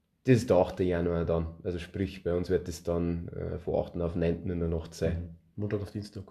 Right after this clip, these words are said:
Speaker 2: normalerweise.
Speaker 1: Genau, du sagst es. Jo, deswegen, das ist jetzt auch eben, wäre interessant natürlich, weil die Halbfinals dann oft, äh, ähm,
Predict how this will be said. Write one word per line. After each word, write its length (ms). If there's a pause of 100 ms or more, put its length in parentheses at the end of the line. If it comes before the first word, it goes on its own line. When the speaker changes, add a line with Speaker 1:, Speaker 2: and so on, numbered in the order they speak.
(200)
Speaker 2:
normalerweise. 340
Speaker 1:
Genau, 420 (540)
du 40
sagst 360
es. 340 (960)
Jo, 360 (120)
deswegen, 440
das 140
ist 100
jetzt 200
auch 140
eben, 560
wäre 180
interessant 560
natürlich, 400
weil 220
die 140
Halbfinals 580
dann 160
oft, 300
äh, 400
ähm, 420